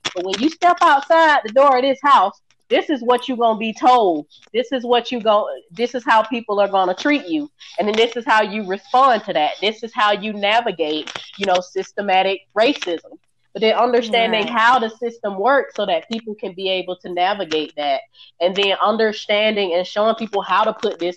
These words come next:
Speaker 1: into practice. It's one thing to know the definition and how it plays out in society,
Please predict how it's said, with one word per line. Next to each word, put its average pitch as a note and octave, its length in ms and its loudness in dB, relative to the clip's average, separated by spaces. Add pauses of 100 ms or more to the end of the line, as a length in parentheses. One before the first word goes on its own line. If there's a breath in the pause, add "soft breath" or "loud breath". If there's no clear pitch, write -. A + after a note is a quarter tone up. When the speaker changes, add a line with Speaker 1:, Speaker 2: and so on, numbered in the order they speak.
Speaker 1:
into F3 240 -6
practice. E3+ 560 -2
It's F3+ 140 -12
one G#3+ 200 0
thing A#3+ 240 0
to F#3+ 60 -2
know G#3 160 0
the F#3 60 -6
definition F3+ 600 -4 (760)
and E3+ 80 -10
how F#3 240 0
it E3+ 80 0
plays F#3+ 340 0
out F3+ 220 0
in G3 80 -4
society, G3+ 640 -2